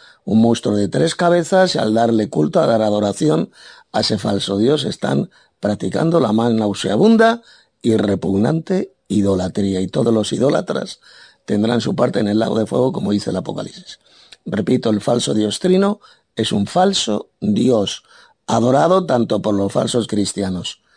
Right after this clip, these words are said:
trinitarios como por los falsos cristianos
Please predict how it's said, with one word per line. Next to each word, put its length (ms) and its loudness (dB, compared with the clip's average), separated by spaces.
trinitarios 840 2
como 200 -2
por 140 -2
los 120 0
falsos 340 -2
cristianos 800 -2